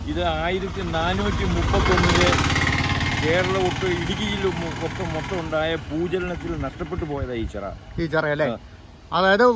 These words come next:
Speaker 2: ഭൂമി, ആ, ഭൂകമ്പം ഉണ്ടായി ആ
Speaker 1: ഭൂകമ്പം
Speaker 2: കൂട്ടത്തിൽ
Speaker 1: ഉണ്ടായി
Speaker 2: പോയി.
Speaker 1: ആ കാലഘട്ടത്തിൽ നഷ്ടപ്പെട്ടു പോയതാ.
Speaker 2: അതിനു മുമ്പ് ഇവിടെ ചിറ
Speaker 1: ഇവിടെ
Speaker 2: ഉണ്ടായിരുന്നു.
Speaker 1: ചിറ ഉണ്ടായിരുന്നു, മനുഷ്യവാസവും ഉണ്ടായിരുന്നു ഇവിടെ.
Speaker 2: മനുഷ്യവാസം ഉണ്ടായിരുന്നു.
Speaker 1: ആ.
Speaker 2: അതെല്ലാം അന്ന് പോയി.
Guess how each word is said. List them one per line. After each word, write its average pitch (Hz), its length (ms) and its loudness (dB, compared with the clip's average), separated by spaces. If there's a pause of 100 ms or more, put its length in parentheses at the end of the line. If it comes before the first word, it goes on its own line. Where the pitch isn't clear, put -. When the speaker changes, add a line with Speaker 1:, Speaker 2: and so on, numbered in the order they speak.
(220)
Speaker 2:
ഭൂമി, 214 360 2
ആ, 208 440 2
ഭൂകമ്പം 233 520 4
ഉണ്ടായി 214 220 2
ആ - 20 0
Speaker 1:
ഭൂകമ്പം 208 240 4
Speaker 2:
കൂട്ടത്തിൽ 208 200 2
Speaker 1:
ഉണ്ടായി 185 120 -2
Speaker 2:
പോയി. 185 100 0
Speaker 1:
ആ 175 80 0
കാലഘട്ടത്തിൽ 165 560 -4
നഷ്ടപ്പെട്ടു 151 340 -8
പോയതാ. 110 320 -6
Speaker 2:
അതിനു 202 160 2
മുമ്പ് 226 160 4
ഇവിടെ 214 140 2
ചിറ 196 120 0
Speaker 1:
ഇവിടെ 190 160 4
Speaker 2:
ഉണ്ടായിരുന്നു. 131 380 -2
Speaker 1:
ചിറ 160 180 -4
ഉണ്ടായിരുന്നു, 170 420 -4
മനുഷ്യവാസവും 180 640 -4
ഉണ്ടായിരുന്നു 123 320 -4
ഇവിടെ. 160 80 -2
Speaker 2:
മനുഷ്യവാസം 190 400 0
ഉണ്ടായിരുന്നു. 120 340 -6
Speaker 1:
ആ. 104 80 -8
Speaker 2:
അതെല്ലാം 226 340 4
അന്ന് 214 140 0
പോയി. 143 200 -2